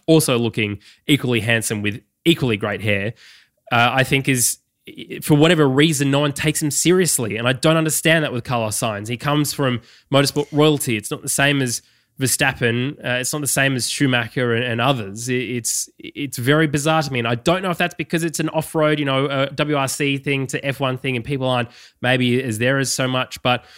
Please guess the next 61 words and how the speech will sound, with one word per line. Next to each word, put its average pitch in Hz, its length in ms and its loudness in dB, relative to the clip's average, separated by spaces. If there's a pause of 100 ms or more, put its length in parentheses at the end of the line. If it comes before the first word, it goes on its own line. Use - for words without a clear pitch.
(220)
by 135 120 4
all 185 140 6
accounts, 147 540 0
this 135 280 -4
guy 143 320 4
is 131 260 0
working 139 260 -2
exceptionally 165 440 0
hard 143 200 0
with 123 120 -4
Ferrari 123 400 0
in 110 40 -2
a 113 40 -4
team 151 320 0
that 131 100 -2
doesn't 139 220 -2
even 123 240 0
know 135 180 4
how 135 100 2
to 123 60 2
be 117 120 0
a 104 40 -2
Formula 117 320 -2
One 117 220 -2
team. 107 280 -6
You 110 60 -4
know, 113 80 -4
calling 147 320 2
the 117 80 -4
shots 123 400 -4 (320)
in 156 140 4
the 127 80 -2
cockpit - 420 0
as 110 100 -2
he's 113 140 -4
driving 127 340 0
around 117 280 0
the 110 60 -8
car, 123 360 0 (380)
uh, 117 300 0
to, 123 320 0
to - 180 -6
be 131 160 4
able 139 280 2
to, 120 380 2 (760)
to 131 140 -2
have 147 200 0
to 143 80 -6
defend 151 400 0
himself 139 420 0
in 123 60 -4
a - 20 -6
press 139 260 0
conference, 117 360 -4
I 113 60 -6
think, 113 180 -4
is 110 80 -4
a - 20 -6
bit 127 180 -6
ridiculous. 110 540 -8
So 120 240 2